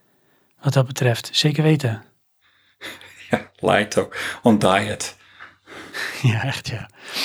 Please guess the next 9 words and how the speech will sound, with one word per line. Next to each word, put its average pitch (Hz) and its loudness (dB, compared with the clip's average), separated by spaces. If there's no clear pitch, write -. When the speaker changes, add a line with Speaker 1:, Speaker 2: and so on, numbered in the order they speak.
Speaker 1:
En 123 -4
Tenet 127 4
is 127 0
dan 127 4
Inception 139 4
on 135 2
ecstasy. - 0
Speaker 2:
Ja. 95 2
Speaker 1:
Ehm, 139 0